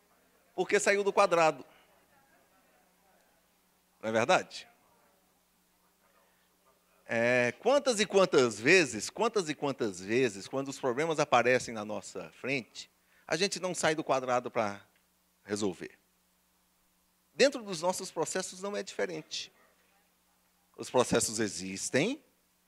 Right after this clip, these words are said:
os problemas acontecem, e a gente fica querendo,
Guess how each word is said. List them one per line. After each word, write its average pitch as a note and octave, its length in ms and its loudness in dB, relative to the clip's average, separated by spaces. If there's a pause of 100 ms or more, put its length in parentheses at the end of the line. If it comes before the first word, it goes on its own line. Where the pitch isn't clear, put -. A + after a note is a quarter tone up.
(280)
os - 120 -14
problemas A#2 440 0
acontecem, G#2+ 1040 -2 (580)
e - 80 -4
a A3+ 80 4
gente A#3+ 260 0
fica A3 300 -6
querendo, F3+ 460 -2